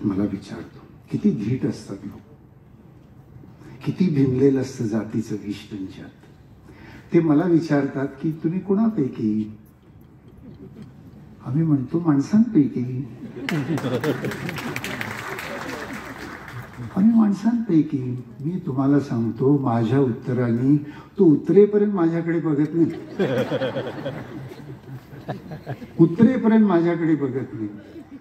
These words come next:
माणूस नावाची ओळख इतकी भयंकर आहे, भयंकर अशा अर्थाने की लोकांना परवडत नाही माणूस असणं.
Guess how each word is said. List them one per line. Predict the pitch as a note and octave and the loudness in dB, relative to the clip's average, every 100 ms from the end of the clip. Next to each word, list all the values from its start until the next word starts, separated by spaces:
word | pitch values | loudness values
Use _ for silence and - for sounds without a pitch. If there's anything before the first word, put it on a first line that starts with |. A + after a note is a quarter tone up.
| - - - - A2+ | -20 -20 -20 -14 -2
माणूस | B2+ C3+ E3+ A#3 A#3+ G#3 | 2 4 6 6 4 2
नावाची | G3 F#3+ G3 G3 | 4 4 4 6
ओळख | D#3+ C#3+ D#3+ D#3+ D#3 | 6 8 6 4 2
इतकी | - - C#3 | -2 -2 0
भयंकर | A#2 A2 B2 A2+ A2+ | 0 -4 -4 -4 -4
आहे, | G#2+ G#2+ A2+ G#2 F2 - - C#3+ A2 A2+ - - - - - - - - - - - - | -2 0 2 2 0 -10 -14 -14 -16 -16 -16 -18 -20 -20 -20 -20 -20 -20 -20 -20 -12 2
भयंकर | G#2+ C#3+ D#3 F#3 | 8 8 8 4
अशा | D3+ - E3 | 2 0 -2
अर्थाने | B2+ - C3 D3 G#3 - - - - - - - _ | 4 4 6 4 2 0 -4 -18 -20 -20 -20 -20 _
की | A#3+ | 2
लोकांना | G#3+ G3+ A3 A#3 | 2 4 2 0
परवडत | A3+ G#3 G#3+ B3 B3 | 2 4 4 4 0
नाही | B3 B3+ | 0 4
माणूस | A3+ A3 A3 | 8 8 8
असणं. | G#3 - G3+ F3+ | 4 4 4 6